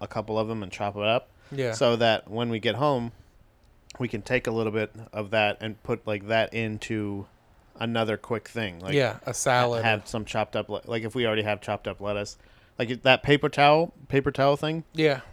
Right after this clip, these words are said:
Speaker 1: Or if you chop up lettuce, you clean it and stuff like that, you put it in Tupperware and you put a paper towel over the top of it.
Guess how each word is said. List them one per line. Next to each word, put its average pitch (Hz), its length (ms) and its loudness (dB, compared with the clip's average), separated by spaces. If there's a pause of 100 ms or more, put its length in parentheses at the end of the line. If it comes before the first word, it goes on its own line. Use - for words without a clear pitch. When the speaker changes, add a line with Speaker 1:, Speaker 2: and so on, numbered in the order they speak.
(460)
Speaker 1:
Or 117 80 -6
if 104 80 -6
you 113 100 -2
chop 123 200 0
up 113 180 -4
lettuce, 117 360 0
you 113 80 -12
clean 117 240 -4
it 113 40 -2
and 107 100 -8
stuff 113 160 -8
like - 80 -18
that, 110 160 0
you 101 60 -12
put 113 160 -4
it 110 180 -4
in 104 360 -8 (100)
Tupperware 110 380 -2
and 107 100 -4
you 104 60 -8
put 107 160 -4
a 98 40 -8
paper 107 280 -6
towel 104 320 -4
over 101 180 -4
the 98 80 -4
top 107 280 -4
of 131 100 -6
it. 151 160 -6